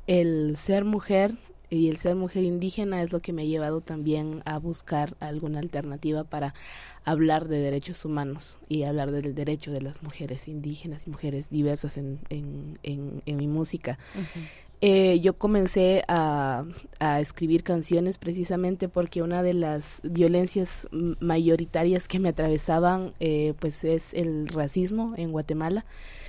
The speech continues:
Speaker 1: Y pens-, algo que me motivó mucho fue pensar que así como para mí había sido una forma de manifestación también antirracista,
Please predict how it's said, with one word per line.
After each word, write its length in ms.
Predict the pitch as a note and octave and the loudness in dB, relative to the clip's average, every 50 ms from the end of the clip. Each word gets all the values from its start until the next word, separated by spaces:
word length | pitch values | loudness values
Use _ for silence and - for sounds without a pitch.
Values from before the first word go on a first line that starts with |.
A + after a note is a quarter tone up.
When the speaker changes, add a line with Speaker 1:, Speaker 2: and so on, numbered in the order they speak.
| - - - - - - - - - | -14 -14 -14 -14 -14 -16 -16 -6 0
Speaker 1:
Y 420 | - G#3+ G3 F#3+ F#3+ F#3 F3+ E3 E3 E3 | 2 4 4 4 4 4 4 4 2 4
pens-, 320 | - F#3+ F3+ F3 E3+ - - - | 4 4 6 6 4 2 2 2
algo 220 | F#3 G3+ G#3 G3+ | 4 6 6 4
que 140 | G3 A3+ G#3 | 4 2 2
me 80 | G3+ | 2
motivó 400 | F#3+ F3+ F3 - F3 F3 E3+ F3 | 2 0 0 0 0 2 2 2
mucho 500 | F3+ F#3+ G3+ G#3 G#3+ G#3 - A3 G3+ G3 | 2 2 2 2 2 2 2 2 2 2
fue 220 | F#3+ - - F3+ E3+ | 2 2 2 2 2
pensar 540 | - - F3+ F3+ F3 - G3 F#3 F3+ F3 - | 2 0 0 0 0 2 2 2 2 2 0
que 640 | - F#3 F3 E3+ D#3+ D#3 D3 D3 C#3 D3 - - - - - - - - - - - - - - - - - - | -2 0 0 2 2 2 2 2 0 -2 -2 0 0 2 2 2 2 0 0 0 2 2 2 2 2 2 2 2
así 220 | F3+ - - F#3 | 2 0 0 0
como 500 | - - F#3+ F#3+ F#3 F#3 F3 E3 - - - - | 0 0 0 2 2 2 2 2 0 -2 -4 -4
para 260 | - E3 D#3 D#3+ D#3 D#3 | 0 0 2 2 2 2
mí 240 | E3+ F3+ F#3 F3+ | 2 2 2 2
había 300 | F3 E3+ E3 E3+ E3+ E3+ | 2 2 2 2 2 0
sido 340 | E3+ - F#3+ F3+ F3 E3+ E3+ | 0 -2 -2 0 0 2 2
una 220 | E3+ F3 F3 F3 F3+ | 2 0 0 -2 -2
forma 340 | - - F3 E3+ F3 E3+ | 0 2 2 2 2 0
de 100 | E3 D#3+ | -2 -2
manifestación 1080 | D#3+ D#3 D#3 D#3 D3+ - E3+ E3 - - D#3 - - - F3+ F3+ E3+ E3 E3 E3 E3 E3+ | -2 -4 -4 -6 -6 -8 -10 -10 -8 -10 -8 -8 -6 -2 0 2 2 2 0 -2 -4 -4
también 520 | - - E3 D#3+ D#3+ D#3+ E3 E3 E3 E3 - | -6 -6 -6 -6 -2 -2 0 0 -2 -2 -4
antirracista, 920 | - E3+ F3 F3 - F#3 E3+ - D3 D3 D3 - E3+ F3 E3+ - - G3 G#3+ | -4 -4 -4 -4 -4 -4 -4 -2 -4 -4 -2 -2 -2 -2 -2 -2 -4 -6 -6